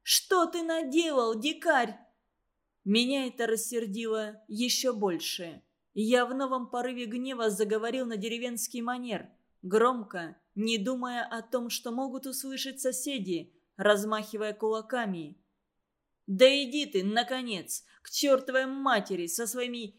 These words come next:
Янинами, Любецкими, Станевскими, буржуйка ты несчастная! Играй тут со своими собаками, котами, куклами, или уезжай уже в свою Швейцарию поскорей, там тебя ждут,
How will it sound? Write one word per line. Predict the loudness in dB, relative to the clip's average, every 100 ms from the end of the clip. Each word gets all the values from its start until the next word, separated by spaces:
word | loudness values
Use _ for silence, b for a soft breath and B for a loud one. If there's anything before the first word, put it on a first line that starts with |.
| _
Янинами, | -4 6 6 6 0 -2 -4
Любецкими, | -6 -2 0 2 0 0 -6 -8 -10
Станевскими, | -6 0 0 0 -2 -2 -4 -8
буржуйка | -2 0 0 0 -2 0 -2
ты | -2
несчастная! | -4 -2 2 4 2 -2 -8 -8 b b
Играй | 0 2 4 2 2
тут | -4 -6
со | -6
своими | -4 -4 -4
собаками, | -2 2 4 6 6 4 -2 -6
котами, | -6 -2 -2 2 4 4 2
куклами, | -2 -6 -2 0 0 -4 -14 b b
или | 0 2 2
уезжай | 0 -4 -2 4 6 6
уже | 4 0
в |
свою | -2 -6 -6
Швейцарию | -6 -6 0 4 4 2 0
поскорей, | -2 -2 -2 0 2 2 0 B B 2
там | 4 4
тебя | 0 0 0
ждут, | 0 -2 0 0 -2